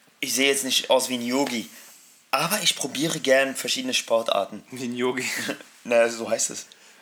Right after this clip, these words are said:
Speaker 2: Ja, auf jeden Fall,
Speaker 1: <laughs>
Speaker 2: Fazit, Spirit-App kann man auf jeden Fall auschecken.
Speaker 1: Genau, und ich glaub, ab September starten sie los, ne?
Speaker 2: Ja.
Speaker 1: Äh, ich weiß nicht, wann genau, aber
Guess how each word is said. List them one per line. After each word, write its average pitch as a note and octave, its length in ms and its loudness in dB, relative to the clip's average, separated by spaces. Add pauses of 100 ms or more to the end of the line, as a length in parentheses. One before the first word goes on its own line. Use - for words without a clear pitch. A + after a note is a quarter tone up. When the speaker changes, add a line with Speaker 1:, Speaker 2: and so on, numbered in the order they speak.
(720)
Speaker 2:
Ja, A#2+ 280 -2 (260)
auf - 140 0
jeden D3 140 0
Fall, C#3+ 220 6 (400)
Speaker 1:
<laughs> - 400 -20
Speaker 2:
Fazit, B2 440 -4 (120)
Spirit-App B2+ 680 -2
kann - 140 -10
man B2 80 -6
auf B2 80 -8
jeden B2+ 120 -6
Fall B2 140 -6
auschecken. B2 580 -6 (120)
Speaker 1:
Genau, A#2 400 6
und A2+ 140 -4
ich A#2 100 -4
glaub, B2 260 6
ab A#2 140 6
September C3+ 400 0
starten C3+ 300 -4
sie B2+ 100 -10
los, C3+ 340 -6
ne? A#2 240 -8 (320)
Speaker 2:
Ja. A#2 340 -12 (280)
Speaker 1:
Äh, A2 920 2
ich - 120 -8
weiß A#2+ 160 4
nicht, A2+ 160 -6
wann B2 240 6
genau, A#2+ 340 0
aber D3+ 560 -2